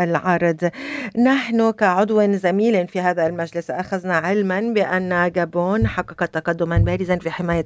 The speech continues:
حقوق الإنسان من خلال تدابير برزت في التقرير الوطني.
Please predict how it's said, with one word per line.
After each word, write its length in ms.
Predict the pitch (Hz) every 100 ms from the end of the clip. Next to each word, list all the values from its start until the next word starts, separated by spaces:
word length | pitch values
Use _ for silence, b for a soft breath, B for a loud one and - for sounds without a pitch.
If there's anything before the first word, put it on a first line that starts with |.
| 165
حقوق 400 | 170 - 170 165
الإنسان 420 | 165 175 - 180
من 80 | 160
خلال 280 | 180 175
تدابير 540 | 170 165 160 165 185 180 B 277 262 -
برزت 500 | 190 190 180 175 -
في 220 | - -
التقرير 380 | 190 175 180 165
الوطني. 520 | 160 156 165 156